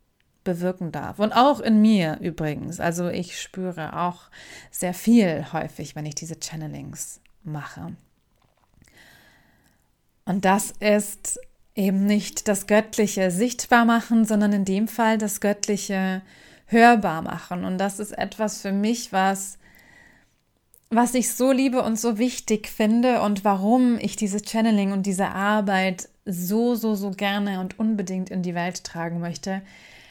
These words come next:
weil ich glaube, dass diese Verbindung zu etwas Größerem,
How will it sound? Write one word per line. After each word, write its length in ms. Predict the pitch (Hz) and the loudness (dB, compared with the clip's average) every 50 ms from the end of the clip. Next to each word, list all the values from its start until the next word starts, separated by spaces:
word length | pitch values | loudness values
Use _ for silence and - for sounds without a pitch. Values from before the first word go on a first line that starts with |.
| - - - | -20 -14 -6
weil 340 | 185 185 208 202 208 208 | 0 2 4 4 4 4
ich 200 | - 208 - - | 0 -4 -6 -6
glaube, 380 | - - 214 208 226 233 226 214 | -2 0 2 2 4 4 2 2
dass 240 | 202 202 190 196 - | 0 0 -2 -4 -4
diese 520 | - 214 196 190 202 196 196 190 185 190 190 214 - _ _ _ _ - 240 - | -2 -2 -2 0 0 2 2 2 0 -2 -6 -14 -20 _ _ _ _ -20 -20 -8
Verbindung 600 | - 220 220 180 - 247 254 285 294 277 254 240 | -4 -2 -2 2 4 4 6 6 6 4 2 2
zu 140 | 226 - - | 0 -2 -4
etwas 440 | - 190 - - 196 190 - - - | -6 -6 -6 -6 -6 -6 -8 -10 -10
Größerem, 760 | - - 196 196 196 196 - 190 - 160 165 180 185 190 190 | -4 0 0 0 2 0 0 -2 -2 -4 -6 -6 -8 -8 -12